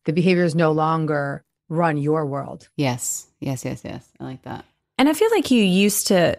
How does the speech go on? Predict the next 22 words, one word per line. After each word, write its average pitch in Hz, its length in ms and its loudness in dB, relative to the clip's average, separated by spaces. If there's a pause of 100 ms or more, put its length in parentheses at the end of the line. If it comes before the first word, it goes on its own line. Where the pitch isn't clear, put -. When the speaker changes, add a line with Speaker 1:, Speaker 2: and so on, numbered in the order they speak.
(360)
Speaker 3:
I 214 60 6
mean, 208 120 6
I 208 40 4
understand 214 320 2
it's 170 120 -2
different 196 280 0
now 156 160 2
'cause - 100 -8
you're 175 140 -2
not 156 100 2
divorced 170 380 2
anymore, 156 420 2
but - 140 0
you 220 200 4
were 294 140 4
really 202 360 4
good 185 180 6
at 160 120 4
being 180 200 6
in 175 80 4
that - 160 0
place - 420 -2